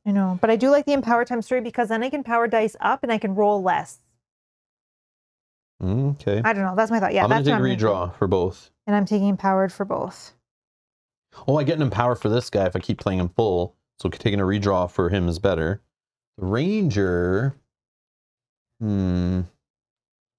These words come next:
Speaker 2: I still like redraw. 'Cause again, the bear can give out empower, so I'm valuing redraw. But again, we might have a different party next time, so we'll see. I'm gonna go for redraws. I think those are the bomb.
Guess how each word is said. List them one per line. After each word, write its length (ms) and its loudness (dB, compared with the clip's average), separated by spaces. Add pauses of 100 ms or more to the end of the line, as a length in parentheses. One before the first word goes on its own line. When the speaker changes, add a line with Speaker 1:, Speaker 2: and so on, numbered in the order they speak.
(840)
Speaker 2:
I 60 -2
still 200 0
like 140 0
redraw. 420 0 (260)
'Cause 140 0
again, 140 2
the 80 2
bear 180 4
can 160 -2
give 140 2
out 200 0
empower, 440 0
so 340 -4 (720)
I'm 140 0
valuing 340 2
redraw. 500 0
But 120 -2
again, 140 2
we 80 0
might 120 2
have 140 0
a 20 -2
different 240 0
party 260 0
next 220 -2
time, 240 -2
so 140 -4
we'll 80 -2
see. 240 -2 (680)
I'm 60 -14
gonna 140 0
go 100 2
for 100 0
redraws. 560 0
I 80 0
think 140 0
those 160 2
are 40 0
the 60 0
bomb. 380 0